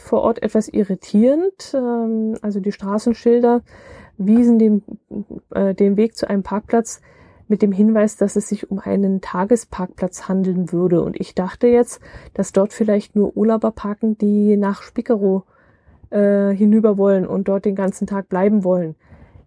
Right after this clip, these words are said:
Da wir aber höchstens zwei Stunden bummeln gehen wollten, vielleicht noch eine Tasse Tee trinken und eine Ostfriesentorte essen wollten, dachte ich dann, der Platz sei nichts für Kurzparker. Das war dann aber Quatsch, man konnte da auch für zwei Stunden parken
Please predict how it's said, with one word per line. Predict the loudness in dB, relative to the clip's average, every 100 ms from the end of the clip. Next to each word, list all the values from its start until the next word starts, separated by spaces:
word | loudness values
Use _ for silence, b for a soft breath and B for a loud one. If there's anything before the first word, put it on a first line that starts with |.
| _ -4
Da | -2 0 0
wir | 0 0 -2
aber | -2 0 0 0
höchstens | 0 0 0 -2 -2
zwei | -4 -6
Stunden | 0 0 0 0
bummeln | 0 2 2
gehen | 2 0 0
wollten, | 0 0 0 0 -4
vielleicht | -6 -2 0 -2
noch | -4
eine | -6 -4
Tasse | -4 -4
Tee | 0 0
trinken | 2 2 2 2 0
und | -4 -4
eine | -4 -4
Ostfriesentorte | -8 -2 0 2 0 -2 -2
essen | -2 -2
wollten, | 2 0 0 -4 B B B B B -4
dachte | -2 0
ich | -2 2
dann, | 2 2 2
der | 0
Platz | -2 -4 -4
sei | -2 0 0 0
nichts | -4 -6 -8 -12
für | -2 0 0
Kurzparker. | -2 0 0 0 -4 -4 -4 -6 -8 _ B B B -6
Das | -2 0
war | 2
dann | 2
aber | 0 -4
Quatsch, | -6 -2 -2 -2 -2
man | -2 0
konnte | 0 0
da | 0 -2
auch | -2 -4
für | -6 -8
zwei | -4 -6
Stunden | 0 0 0 0
parken | 0 0 0